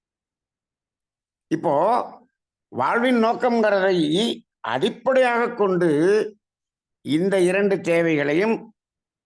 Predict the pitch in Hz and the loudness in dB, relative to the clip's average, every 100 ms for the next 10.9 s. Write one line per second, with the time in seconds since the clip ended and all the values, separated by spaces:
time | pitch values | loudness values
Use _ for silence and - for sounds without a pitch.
0 | _ _ _ _ - 165 208 - 147 156 | _ _ _ _ -4 -2 -2 -2 0 0
1 | 190 185 170 147 147 143 151 147 127 120 | 2 0 0 0 0 0 -2 -2 -2 -2
2 | 107 104 107 151 147 113 - _ _ _ | -4 -4 -2 0 0 -2 -8 _ _ _
3 | - 143 156 170 202 175 160 156 175 185 | -8 -4 -2 0 0 0 0 0 2 2
4 | 170 208 220 220 208 208 190 175 175 170 | 2 0 0 0 0 2 2 2 2 0
5 | 165 - 135 120 110 127 - - _ _ | -2 -4 -4 -2 -2 -4 -6 -12 _ _
6 | _ _ _ _ _ _ _ - 160 175 | _ _ _ _ _ _ _ -4 -2 0
7 | 202 233 233 226 214 185 151 131 - - | 0 2 2 2 2 2 0 -4 -12 -4
8 | 147 220 254 247 254 240 214 202 175 165 | 0 2 2 2 2 2 2 2 0 -4
9 | 160 143 123 92 - _ _ _ _ _ | -2 -2 -2 -6 -10 _ _ _ _ _
10 | - 202 214 233 262 240 233 208 226 | -8 -4 0 0 2 2 0 0 2